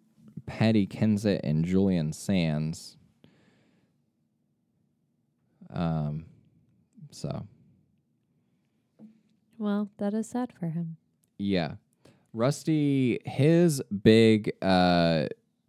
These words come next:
Speaker 1: his big, uh, claim to fame was being a producer for a lot of things, which was, like, seven things. So,
Speaker 2: <laughs>
Speaker 1: you know, um, specifically Yentl.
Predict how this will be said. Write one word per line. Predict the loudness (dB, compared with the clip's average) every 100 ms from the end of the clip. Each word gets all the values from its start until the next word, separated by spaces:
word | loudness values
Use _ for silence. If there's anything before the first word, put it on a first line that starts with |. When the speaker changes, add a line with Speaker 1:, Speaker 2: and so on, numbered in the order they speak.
| _ _ _ _ _ _ _
Speaker 1:
his | -2 2 2 4
big, | 4 6 4 0
uh, | 0 2 2 0 -2
claim | 2 2
to | 2
fame | 2 0
was | 0 -2
being | -2 -2
a |
producer | -4 -4 -2 -4 -4 -8
for | -8 -6
a |
lot | -4 -4 -6
of | -8
things, | -10 -10 -12 -14 -20 _ _ _ _ _ _ _ _ _ _ _ _ _ _ _ _ _
which | -4 -4 -4 -14 -18 -10
was, | -6 -6 -4
like, | -4 -4 -10
seven | -6 -4 -4
things. | -10 -12 -12 -16 -20 -20
So, | -12 -10 -10 -10 -14 -14 -16 -16
Speaker 2:
<laughs> | -20 -20 -20 _ -14
Speaker 1:
you | -10 -10 -10 -14 -16 -20 _ _ _ _ _ _ _ _ _ _ _ -2
know, |
um, | 2 4 4 2 -2 -8 _ _ _ _ _
specifically | -6 -6 0 0 0 -2 -2
Yentl. | -4 -4 -6 -8 -10